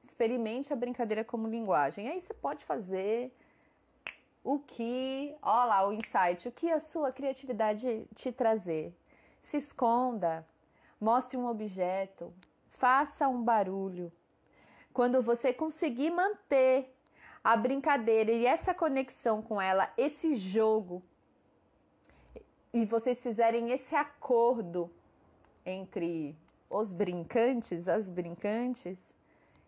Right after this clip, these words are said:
quer dizer que você consegue viver e viveu ali uma experiência da brincadeira como linguagem. E aí, quando você entende isso, você vai entender com profundidade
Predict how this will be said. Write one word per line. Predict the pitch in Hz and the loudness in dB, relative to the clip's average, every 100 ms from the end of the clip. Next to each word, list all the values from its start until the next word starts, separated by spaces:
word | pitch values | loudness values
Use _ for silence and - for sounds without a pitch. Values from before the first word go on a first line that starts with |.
| _ | _
quer | 220 | -2
dizer | 208 208 214 | 0 -2 -4
que | 220 | -4
você | 220 240 | -6 -6
consegue | 240 262 269 233 196 180 175 190 - _ _ _ _ _ _ _ _ | -6 -8 -4 0 2 0 -6 -14 -16 _ _ _ _ _ _ _ _
viver | 175 247 196 185 190 202 | -4 -4 -2 -2 0 0
e | 226 | -2
viveu | 233 254 202 202 202 | -4 -2 0 2 2
ali | 185 190 | 2 0
uma | 208 214 | -2 -2
experiência | 240 - 247 254 226 190 196 - 196 | -4 -2 -2 0 -4 -4 -8 -4 -2
da | 202 | 0
brincadeira | 196 208 226 226 190 175 185 | -2 -4 -2 0 0 -4 -4
como | 185 196 196 | -6 -10 -8
linguagem. | 220 220 165 143 156 - 180 _ _ _ _ - - | -6 -2 0 -2 -8 -16 -20 _ _ _ _ -20 -4
E | 226 | 2
aí, | 202 202 | 2 2
quando | 226 240 214 | -2 -2 -2
você | 208 - 240 | -6 -4 -4
entende | 277 320 311 254 | -2 -2 0 -2
isso, | 214 196 247 277 - 180 180 _ _ _ _ | -2 -4 -4 -6 -8 -10 -10 _ _ _ _
você | 175 190 202 | -18 -6 -4
vai | 208 | -2
entender | 214 226 202 196 | -2 -4 -4 -6
com | 247 | -6
profundidade | 247 277 - - 226 220 180 160 175 170 160 165 | -6 -6 -6 -10 -10 -6 0 0 0 -4 -8 -14